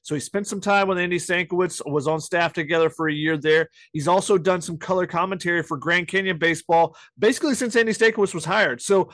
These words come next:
there's no national writer, no analyst that can talk about U S C's hire of Andy Stankiewicz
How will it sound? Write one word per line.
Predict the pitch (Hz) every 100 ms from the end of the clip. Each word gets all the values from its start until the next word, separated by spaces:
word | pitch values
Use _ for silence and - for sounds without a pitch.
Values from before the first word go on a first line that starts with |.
| -
there's | - 214 151
no | 170 208
national | 240 240 220 - 202
writer, | 180 170 170
no | 165 185 220
analyst | 196 208 190 175 -
that | 165
can | 156
talk | - 175 190
about | 185 180 147
U | 160 175
S | 160
C's | 170 147
hire | 147 156 156
of | 147
Andy | 151
Stankiewicz | 147 151 143 143